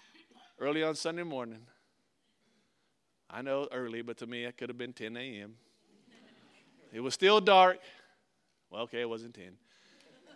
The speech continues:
Mary came out to the tomb and found the stone had been rolled away from the entrance. She ran and found Simon Peter, the other disciple, the one whom Jesus loved. By the way,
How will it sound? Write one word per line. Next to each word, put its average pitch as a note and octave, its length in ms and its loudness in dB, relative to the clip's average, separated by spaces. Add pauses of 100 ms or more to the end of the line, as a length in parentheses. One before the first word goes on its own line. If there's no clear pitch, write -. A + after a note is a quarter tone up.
(280)
Mary F3 260 6
came G3+ 220 4
out G3 180 6
to G3+ 80 2
the F#3+ 120 4
tomb F#3 320 2
and E3+ 140 -4
found F3 240 2
the D#3+ 60 -6
stone F3 300 0
had D#3+ 100 0
been D#3+ 140 -4
rolled D#3+ 240 2
away D#3 220 0
from D3 200 -8
the D3 120 -6
entrance. C3+ 540 -14 (280)
She - 160 -8
ran E3 260 2
and D#3 100 -4
found D#3+ 260 -2
Simon D3+ 280 -6
Peter, D3+ 260 -4
the C#3+ 80 -4
other D3 120 -4
disciple, C#3+ 540 -4
the B2+ 80 -8
one C3+ 160 -6
whom C#3 140 -14
Jesus C3+ 340 -10
loved. A#2+ 260 -6
By D3+ 120 2
the F3 100 0
way, C#3 280 -2